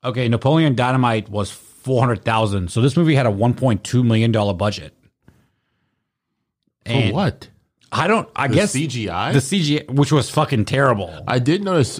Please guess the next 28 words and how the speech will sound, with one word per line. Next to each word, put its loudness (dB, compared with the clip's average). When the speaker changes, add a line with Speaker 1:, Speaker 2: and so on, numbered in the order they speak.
Speaker 2:
I 2
didn't 0
finish -2
the 0
end 4
of 6
the 2
credits -2
like 0
you 2
did, 2
'cause -2
I 2
saw 2
when 0
you 0
watched, -2
there -2
was, -4
like, -6
a -8
llama -4
just -8
sitting -8
there -2
in -6
the -6
field. -4